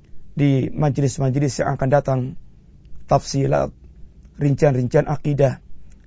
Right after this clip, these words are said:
yang mesti kita pelajari dan kita fahami,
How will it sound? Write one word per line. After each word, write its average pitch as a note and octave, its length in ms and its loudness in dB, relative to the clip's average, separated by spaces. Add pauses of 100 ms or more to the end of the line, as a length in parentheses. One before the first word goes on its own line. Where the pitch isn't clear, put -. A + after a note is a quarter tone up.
(100)
yang D3 160 6
mesti D3+ 320 -2
kita D3 160 0
pelajari C#3 800 0
dan D3 160 2
kita C#3+ 240 2
fahami, C3+ 480 2